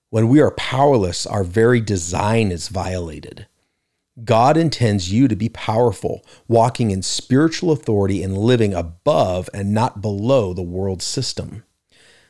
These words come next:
Offense is the devil's weapon to subjugate you to his will, to his system. Being offended and reacting from a position of offense guarantees you are dominated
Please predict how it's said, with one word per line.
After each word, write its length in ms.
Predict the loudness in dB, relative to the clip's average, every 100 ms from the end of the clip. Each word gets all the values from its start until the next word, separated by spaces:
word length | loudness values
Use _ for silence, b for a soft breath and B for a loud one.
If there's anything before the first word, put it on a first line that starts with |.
| b -6
Offense 840 | -6 0 2 4 2 -2 -8 -10 _
is 140 | -6 -2
the 100 | 0
devil's 380 | 2 2 0
weapon 400 | 0 0 2 0
to 80 | -4
subjugate 720 | -4 -2 0 0 -4 -6 -10
you 100 | -10 -8
to 140 | -6
his 240 | -4 -4
will, 380 | -2 0 0 -2
to 140 | -10 -10
his 260 | -8 -8
system. 680 | -8 -6 -6 -6 -12 -16 -20 _ _ b b b -12 2
Being 340 | 4 6 4
offended 480 | 2 -2 -4 -4 -4
and 180 | -4 -2
reacting 640 | -2 0 -2 -4 -8 -6
from 180 | -6 -6
a 60 |
position 640 | -6 -8 -2 -2 0 0
of 100 | 0
offense 680 | -2 -4 0 0 -2 -8 -12 b b b _ -2
guarantees 800 | 2 4 2 0 -2 0 -2
you 80 | -2
are 80 | -2
dominated 960 | -2 0 2 2 2 0 -6 -10 -12